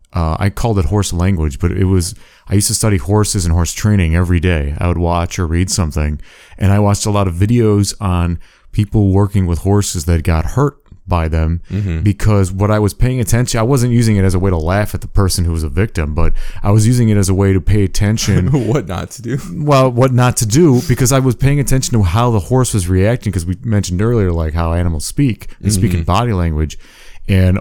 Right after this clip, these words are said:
Speaker 1: a horse taught me, horses taught me a lot about that, because horses communicate, they can say whole sentences with a single gesture,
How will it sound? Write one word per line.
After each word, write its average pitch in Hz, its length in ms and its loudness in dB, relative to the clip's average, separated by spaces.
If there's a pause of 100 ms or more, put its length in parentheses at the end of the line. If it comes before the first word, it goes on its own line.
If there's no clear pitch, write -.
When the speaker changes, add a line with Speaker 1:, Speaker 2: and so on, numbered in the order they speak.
Speaker 1:
a 98 100 -4
horse 117 420 0
taught 98 220 2
me, 95 340 -2
horses - 300 0
taught 113 140 0
me 95 80 0
a 82 60 0
lot 95 300 0
about 80 280 -2
that, 82 160 2
because 85 280 0
horses 120 460 0
communicate, 110 760 2 (600)
they 107 120 4
can 139 140 2
say 120 380 2 (140)
whole 139 300 4
sentences 98 800 0 (240)
with 95 200 2
a 87 40 2
single 98 400 2
gesture, - 640 4